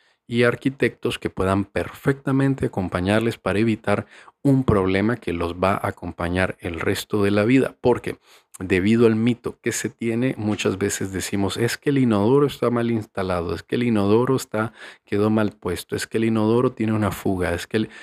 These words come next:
y no es procedente de este punto los malos olores. Así que espero que la información de la manera que ha sido abordada el día de hoy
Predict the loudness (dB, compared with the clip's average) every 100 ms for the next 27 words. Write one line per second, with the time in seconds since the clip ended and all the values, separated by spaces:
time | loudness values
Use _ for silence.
0 | -20 -6 -2 2 2 4 2 -2 -6 -6
1 | -6 -8 -8 -4 -2 -2 -4 -4 -2 -2
2 | -4 -6 -2 0 0 0 -4 -4 _ _
3 | -6 -2 -2 -4 -8 -4 0 2 2 0
4 | -4 -6 -4 -4 -4 -10 -14 _ -14 -12
5 | -8 -2 -2 -2 -8 0 2 2 -2 -6
6 | -2 -2 -4 -4 -4 -2 0 -2 -2 _
7 | -20 -20 _ -2 2 4 4 4 2 -2
8 | -2 -4 -2 0 2 2 0 0 -2 -2
9 | -2 -2 -2 0 0 0 -2